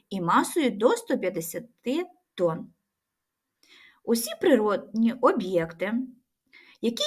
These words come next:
є в космосі або прилетіли з космосу, називають небесними тілами. Серед них є мікроскопічні частинки космічного пилу і гігантські галактики,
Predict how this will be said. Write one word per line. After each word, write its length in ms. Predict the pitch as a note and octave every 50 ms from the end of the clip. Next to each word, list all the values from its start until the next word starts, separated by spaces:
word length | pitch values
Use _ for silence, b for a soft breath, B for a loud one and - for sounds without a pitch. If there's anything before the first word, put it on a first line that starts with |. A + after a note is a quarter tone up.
| D5
є 60 | B4 G4
в 100 | - -
космосі 600 | - G#3 G3 G3 G3 G3 F#3 - - - - - - _
або 280 | - F3 E3+ F#3 C4 D#4+
прилетіли 600 | - A#4+ A4+ G4 A#4 A#4 - - B3 A3+ A3 A3
з 80 | A3 -
космосу, 640 | - A3 G#3+ G#3+ C4 A3 G3 G3 - - F#3+ F#3 - _
називають 720 | G3 F#3+ F#3+ G3 F3+ E3+ E3 G3 A#3+ E4+ A4 A4 G#4+ -
небесними 680 | G#3+ F3+ E3 D#3 E3 F3+ A3 A3+ - - A#3 G#3+ G3+ G3+
тілами. 500 | G3+ - G#3+ G3 E3+ D3+ - - - - - - _ _ _ B B B B B B -
Серед 300 | - - G3+ A#3 A3+ A#3+
них 280 | - C5+ C#5 - -
є 120 | B3 A#3 F#3
мікроскопічні 1120 | G3 G3+ G#3 - C4+ C4 - - D4+ - - C#5 C5+ - - - B3+ - - - - - _ _ _ _ _
частинки 540 | - B3 F#4 F#4 - - D#4 C4+ C4 B3+ A#3
космічного 640 | - G3+ G3 G3 D4 A#4 - - B3+ G#3 G3 F3+ E3+
пилу 440 | - - E3+ E3 D#3+ D#3+ E3 E3+ B B B B B _
і 80 | - D#4+
гігантські 680 | D5+ C5+ E4+ B3+ G#3 G3+ F#3+ G#3 B3 C4+ - - - B3
галактики, 720 | G#3+ G3+ F3+ E3 D3 D3+ - - - D3 - - -